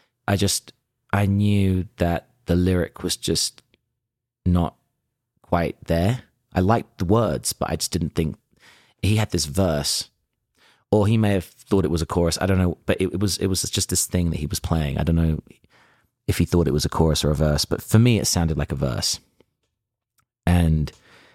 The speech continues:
he had these lyrics, "Her voice is echoed in my mind. I feel it aching all the time. Can't tell my friends 'cause they will laugh. Feel like I'm heading down that path."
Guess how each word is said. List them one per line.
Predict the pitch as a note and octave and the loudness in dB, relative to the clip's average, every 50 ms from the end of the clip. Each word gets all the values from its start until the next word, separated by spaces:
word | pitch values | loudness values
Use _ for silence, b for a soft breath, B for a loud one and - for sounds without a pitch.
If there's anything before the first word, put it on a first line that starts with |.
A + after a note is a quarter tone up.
| b b b b _ _ | b b b b _ _
he | _ G#2 G#2 | _ 4 4
had | G#2 F#2 - | 4 4 2
these | E2+ D#2+ D#2+ E2+ | 0 0 0 2
lyrics, | F#2 G#2+ G#2 F#2+ F2 - - - - - - - - _ _ _ - | 2 2 4 2 2 0 -2 -4 -6 -4 -4 -6 -8 _ _ _ -2
"Her | - G2 F#2+ | 0 0 0
voice | F2 F#2+ F#2 F#2 F2+ F2+ E2+ D#2 - - - - - _ _ _ _ _ _ _ _ _ _ _ _ _ _ _ _ _ _ _ _ _ _ - | 2 2 2 2 2 2 0 0 -2 -4 -4 -6 -8 _ _ _ _ _ _ _ _ _ _ _ _ _ _ _ _ _ _ _ _ _ _ 2
is | F2+ F2+ E2 D#2+ - - | 2 2 2 0 -2 -4
echoed | E2 E2+ - - F2+ E2+ E2 | -4 -4 0 2 2 2 4
in | E2+ D#2+ | 4 2
my | D#2+ D#2+ D#2+ | 2 2 2
mind. | D#2+ D#2+ D#2+ D#2+ D#2+ D#2 D2+ D2 D2 D2 - _ _ _ _ _ _ _ _ _ _ _ _ _ _ _ _ _ _ _ _ _ _ _ _ _ _ _ _ _ _ _ | 2 2 2 2 2 2 2 0 0 -2 -4 _ _ _ _ _ _ _ _ _ _ _ _ _ _ _ _ _ _ _ _ _ _ _ _ _ _ _ _ _ _ _
I | - F2 | -4 -2
feel | - - F#2 F2 E2 | 0 2 2 2 2
it | A1+ | 2
aching | D2 D#2 - - D2+ D#2 | 0 -2 0 0 0 2
all | D#2 D2 | 2 0
the | D2+ | 0
time. | - - - E2+ E2 E2 D#2+ D#2 D#2+ D#2 D2+ D2+ C#2+ D2 - _ _ _ _ _ _ _ _ _ _ _ _ | -2 -2 0 2 2 2 2 2 2 2 0 0 -2 -4 -8 _ _ _ _ _ _ _ _ _ _ _ _
Can't | - - F#2+ F2 E2+ - - | -2 0 2 2 2 0 -2
tell | - - E2 D#2+ | -2 0 2 2
my | E2 D#2+ D#2 D#2 | 4 2 2 0
friends | - - - - E2+ E2 E2 D#2+ D#2+ D#2 D2 - | -2 -6 -4 -2 0 2 2 2 2 0 0 -4
'cause | - - D2+ E2 - | -6 -6 -6 -6 -4
they | - E2 D#2+ D2+ D2 | -2 0 0 2 0
will | D2+ D2 D2+ D2+ D2+ D2+ D2+ D2+ D2+ | 0 0 0 0 0 0 0 0 0
laugh. | D2+ D#2 D#2 D2+ D2+ D2+ D2 D2 D2+ - - - - _ _ _ _ _ _ _ _ _ _ _ _ _ _ _ | 0 0 0 0 0 -2 -2 -4 -6 -8 -14 -20 -20 _ _ _ _ _ _ _ _ _ _ _ _ _ _ _
Feel | _ - F#2+ F#2 | _ 2 4 4
like | E2 D#2+ D2+ - | 4 2 0 -2
I'm | - D2 | -2 -2
heading | D2+ D2+ - D2 C#2+ | 0 0 0 -2 -2
down | C#2 C#2 C2+ C2+ | -2 -2 -2 -2
that | C2 - - | -4 -6 -6
path." | - D#2 D2+ - C#2 - - - | -4 -4 -4 -4 -4 -8 -12 -16